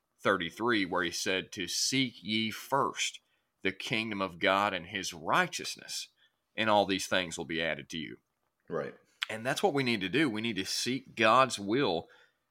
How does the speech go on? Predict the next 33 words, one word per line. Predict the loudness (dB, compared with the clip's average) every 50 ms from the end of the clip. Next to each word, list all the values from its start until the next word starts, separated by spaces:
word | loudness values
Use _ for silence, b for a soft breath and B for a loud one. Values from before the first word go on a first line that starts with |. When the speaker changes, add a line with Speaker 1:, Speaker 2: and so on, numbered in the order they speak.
| _ 2
Speaker 1:
as | 4 4 4 4
it's | 2 0 2 0
revealed | 0 0 2 4 4 6 6 6 4
in | 2 0
the | 0 -2
scripture | -2 -2 -2 0 0 -2 -2 -2 -4 -4 -4 -4 -4 -8 b b b b b b b b 0
and | 2 4 6 6 4 4 2 0 -6 -10 -14 _ _ _ -6
let | 0 2 4 2 2 4 2
that | 4 4 4 2 -4 -4 0
dictate | 0 0 0 0 0 2 2 2 2 0 2
all | 4 6 6 6
of | 4 4
our | 2 0
planning. | 0 -2 -6 -4 -2 -2 -2 -4 -6 -10 -14 -18 _ _ _ _ _ _ _ _ -10
Speaker 2:
Mm-hmm. | -8 -4 0
Speaker 1:
Make | 0 0 2 4
our | 6 6 6
plans | 4 2 -4 0 2 2 4 4 2 2 0 0 -2
in | -2 -2
accordance | -2 -2 -2 2 4 4 4 4 2 -2 -4 -6
with | -6 -6 -6 0
what | 0 0 0 2
God | 4 6 6 6 6 4
has | 2 2
already | 2 2 2 0
told | -2 0 2 2 2 2
us | -4 -6 -6
to | -8 -8
do | -4 -2 -2 -2 -2 -4 -6 -6
in | -6 -6 -6
the | -6 -6
Speaker 2:
Right. | -8
Speaker 1:
scripture. | -6 -2 -2 -4 -4 -4 -12